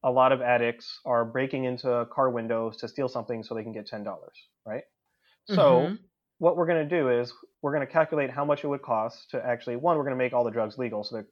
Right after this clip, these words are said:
Speaker 1: the gangs go away, right?
Speaker 2: Mm-hmm.
Speaker 1: And 'cause you're defunding the gangs by
Speaker 2: Right,
Speaker 1: stopping
Speaker 2: right. Technically,
Speaker 1: per-
Speaker 2: yes.
Speaker 1: Right, that's what you're doing. Like, the gangs don't have a way to make money outside of
Speaker 2: Mm-hmm.
Speaker 1: narcotic distribution.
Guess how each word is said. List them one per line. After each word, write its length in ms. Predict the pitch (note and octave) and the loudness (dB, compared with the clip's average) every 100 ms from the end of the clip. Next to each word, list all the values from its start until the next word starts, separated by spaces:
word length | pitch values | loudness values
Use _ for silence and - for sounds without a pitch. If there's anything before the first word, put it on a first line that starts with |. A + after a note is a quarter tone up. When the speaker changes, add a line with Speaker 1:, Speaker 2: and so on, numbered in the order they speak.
| _ | _
Speaker 1:
the 60 | A#2 | -8
gangs 280 | A#2+ A2+ G#2+ | -6 -6 -6
go 120 | A2 | -8
away, 340 | G2 G2 G#2 - - _ - | -6 -8 -12 -16 -20 _ -6
right? 180 | A#2+ - - | -4 -4 -4
Speaker 2:
Mm-hmm. 300 | E3 D#3 E3 E3+ _ _ | -6 -6 -10 -12 _ _
Speaker 1:
And 460 | F#3+ G3 C#3+ C3+ C#3+ | 0 2 2 0 -4
'cause 100 | - | -4
you're 240 | C#3+ C3 A2+ - | -2 -4 -6 -2
defunding 480 | D3+ - C#3 B2+ B2 | -2 2 0 0 -2
the 60 | |
gangs 400 | A2+ B2 A2+ A2 | -2 0 0 -4
by 380 | - A2+ G#2 G#2 - | -4 -2 -2 -4 -8
Speaker 2:
Right, 460 | E3+ F#3+ E3 C#3+ - - | -2 -2 -2 -6 -14 -6
Speaker 1:
stopping 260 | A#2+ F3+ | -2 2
Speaker 2:
right. 260 | G3+ F#3+ G#2+ | 4 2 0
Technically, 560 | D3+ G#3+ G#3 G3+ G3 | -2 -2 -2 -4 0
Speaker 1:
per- 40 | F3 | 2
Speaker 2:
yes. 520 | F3 F#3+ C#3 - - _ - | 2 0 -2 -8 -12 _ 0
Speaker 1:
Right, 200 | C#3+ - | 2 2
that's 140 | C3 | -2
what 100 | D3+ | -2
you're 80 | C3 | 0
doing. 200 | C3+ A2+ | 0 0
Like, 140 | A2 | -2
the 120 | B2 B2 | -2 -2
gangs 320 | A#2+ C3+ B2+ | 0 0 0
don't 140 | B2+ | -4
have 120 | A#2 A#2+ | -2 -2
a 40 | |
way 120 | A2+ | -2
to 60 | A2 | -4
make 180 | A2 A2 | -8 -6
money 420 | C3+ A#2 G#2+ A2 _ - | -4 -4 -8 -12 _ -4
outside 400 | B2 A#2 F3 D#3 | -4 -2 -2 -2
of 120 | D#3 | -4
Speaker 2:
Mm-hmm. 60 | G#3 _ - | -8 _ -6
Speaker 1:
narcotic 460 | A#3 - A#2+ G#2+ G#2 _ - | -4 -2 -2 -2 -6 _ -16
distribution. 580 | A2 G#2 G2 - F#2+ | -14 -14 -14 -14 -18